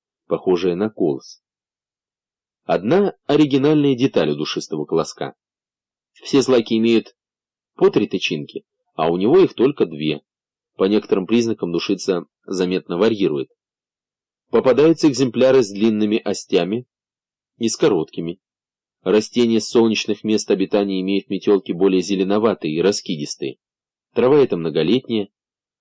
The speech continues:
образует корневищные кусты, от которых отходят плохо облиственные стебли. К моменту сенокоса душица предстает уже подсохшей,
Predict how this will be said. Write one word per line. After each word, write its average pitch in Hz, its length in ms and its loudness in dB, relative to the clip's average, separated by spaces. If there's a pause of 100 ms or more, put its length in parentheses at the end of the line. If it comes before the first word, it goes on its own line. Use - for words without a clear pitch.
образует 117 600 0
корневищные 113 720 -2
кусты, - 380 -2
от 156 100 -4
которых - 420 -2
отходят 120 440 -2 (480)
плохо 139 400 0
облиственные 95 680 -4
стебли. 69 540 -8 (2750)
К - 80 -10
моменту 123 360 2
сенокоса 120 680 -2 (560)
душица 151 640 0 (100)
предстает 131 500 0
уже 123 220 0
подсохшей, 82 720 -4